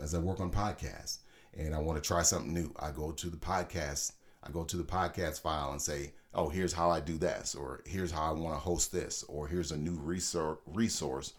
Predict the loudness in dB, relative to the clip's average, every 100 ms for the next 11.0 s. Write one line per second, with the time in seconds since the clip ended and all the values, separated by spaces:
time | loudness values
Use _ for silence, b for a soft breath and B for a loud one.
0 | B B B 0 2 2 0 -2 0 0
1 | 0 0 0 -4 -8 -8 -10 -6 -4 -2
2 | 0 0 -2 -2 -2 -2 -2 -2 -2 -4
3 | -6 -8 -6 -6 -4 -4 -4 -4 -4 -8
4 | -10 -6 -6 -6 -6 -8 -8 -12 -16 B
5 | B B B 8 10 8 6 -4 -20 -20
6 | -2 4 6 6 4 2 -4 -18 -20 _
7 | 2 4 4 2 0 0 -4 -4 -2 -2
8 | -4 -6 -10 B B B -6 0 2 2
9 | 2 2 2 0 0 2 4 4 0 -2
10 | -4 -2 -4 -6 -8 -6 -4 -6 -8